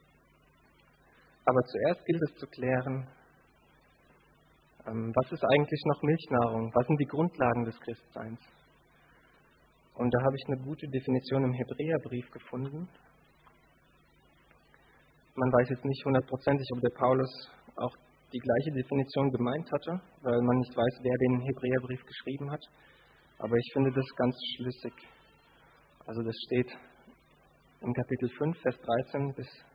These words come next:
sechs, Vers zwei. "Denn jeder, dem man Milch geben muss, ist unerfahren im Wort der Gerechtigkeit,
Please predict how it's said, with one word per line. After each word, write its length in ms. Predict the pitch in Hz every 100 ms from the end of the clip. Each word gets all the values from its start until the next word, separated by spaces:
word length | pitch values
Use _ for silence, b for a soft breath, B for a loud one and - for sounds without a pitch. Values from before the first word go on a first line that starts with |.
| -
sechs, 260 | 120 -
Vers 160 | - 117 - -
zwei. 300 | 117 117 117 _ _ _ _ _ b b b _
"Denn 120 | 117 120
jeder, 300 | 127 156 151
dem 180 | 139
man 180 | 135 120
Milch 220 | 127 170 -
geben 300 | 135 127 131
muss, 320 | 165 - - _ _ -
ist 140 | -
unerfahren 500 | 151 165 - 143 139
im 140 | 127 123
Wort 200 | 127 127
der 60 |
Gerechtigkeit, 720 | 131 123 123 - - - 110